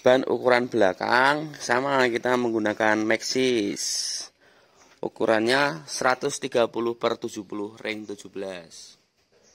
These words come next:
Nah, ini masih ada stikernya, masih nempel. Velg sama, menggunakan Expedition.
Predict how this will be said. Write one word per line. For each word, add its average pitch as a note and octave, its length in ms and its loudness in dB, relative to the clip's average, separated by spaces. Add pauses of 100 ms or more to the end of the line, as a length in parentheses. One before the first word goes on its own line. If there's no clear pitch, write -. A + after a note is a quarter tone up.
(800)
Nah, F2 480 -12 (160)
ini F#2+ 160 -14
masih G2+ 240 -8
ada A2+ 400 0
stikernya, A2 400 -2
masih G#2+ 240 -4
nempel. G2+ 640 -2 (560)
Velg - 240 0
sama, C#3 560 6
menggunakan A#2+ 880 2 (240)
Expedition. A#2+ 1120 2